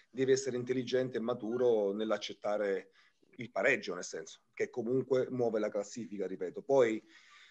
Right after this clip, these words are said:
ripeto, quando ti manca anche l'attaccante principale, che sta bene, che comunque ha l'umore alto, che è bravo a far salire la squadra, che comunque si crea sempre l'occasione, che ti fa, ti fa giocare bene,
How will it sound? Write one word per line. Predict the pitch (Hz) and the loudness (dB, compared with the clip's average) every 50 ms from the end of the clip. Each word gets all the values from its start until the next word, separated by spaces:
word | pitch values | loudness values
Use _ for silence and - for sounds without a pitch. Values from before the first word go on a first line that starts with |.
| _ _ _ _ _ _ - _ _ _ _ _ | _ _ _ _ _ _ -20 _ _ _ _ _
ripeto, | - 127 123 135 113 98 - 101 | -8 0 4 4 4 4 2 -2
quando | 101 127 127 143 143 135 | 4 4 4 6 6 4
ti | 113 131 | 0 2
manca | 120 120 131 123 127 127 | 0 2 0 2 2 0
anche | 127 123 123 120 | 0 2 2 2
l'attaccante | 113 110 - - 98 - - 110 120 127 123 123 | 2 2 0 0 -4 -2 0 0 0 0 0 -2
principale, | 104 101 104 98 - 107 - 107 107 107 101 95 92 87 87 92 92 92 92 | -2 -4 -4 -6 -8 -4 -2 0 2 2 2 2 0 0 0 0 0 0 0
che | 90 95 90 | -2 -4 -8
sta | - - - 92 | -8 -6 -6 -6
bene, | 87 107 107 110 107 104 101 98 98 | 0 2 2 2 2 2 0 -2 -2
che | 95 95 90 | -2 -4 -8
comunque | - - 85 90 101 104 101 101 107 101 98 95 98 98 98 95 95 92 92 95 98 98 95 95 95 92 92 92 90 92 90 90 92 92 85 71 | -10 -10 -8 -6 -6 -6 -4 -2 0 2 2 2 2 2 0 0 0 0 0 2 2 2 0 0 -2 -2 0 0 0 0 0 0 0 -2 -2 -2
ha | 71 92 | -2 -2
l'umore | 101 101 113 110 110 113 107 104 | -2 -2 -2 -2 0 0 2 2
alto, | 110 113 107 104 104 98 101 - 110 104 | 2 4 2 2 0 -2 -2 -2 -2 -2
che | 98 101 104 104 101 101 101 98 95 | 0 0 0 0 2 2 2 2 0
è | 98 | -2
bravo | 107 107 117 113 110 104 | -2 -2 0 0 0 0
a | 104 | -2
far | - - 107 | -2 -2 -4
salire | - - 110 107 107 107 | -4 -2 -4 -2 0 -2
la | 98 | -2
squadra, | - - - 110 110 104 98 95 95 104 107 107 101 | -4 -4 -2 0 2 2 2 0 0 0 0 0 0
che | - 98 98 | -2 -6 -10
comunque | - 104 101 107 113 110 98 - 107 104 101 101 101 | -8 -8 -6 -4 -4 -6 -2 -2 0 0 2 0 0
si | 101 - 104 | -2 -6 -8
crea | - - 110 107 | -4 -2 -2 -2
sempre | - 117 104 98 104 | -2 -6 -8 -6 -4
l'occasione, | 104 104 - - 104 - 123 131 135 127 110 | -4 -4 -4 -4 -4 0 2 2 2 2 2
che | 107 98 | -2 -4
ti | - 113 | -6 -8
fa, | 104 - 107 | -12 -12 -12
ti | _ - 120 | _ -12 -10
fa | 120 - 113 107 | -2 0 0 0
giocare | 101 - 110 92 123 117 113 117 | 0 -4 -2 2 4 4 4 4
bene, | 107 113 117 110 113 110 123 131 135 135 | 4 4 4 4 4 4 2 2 2 0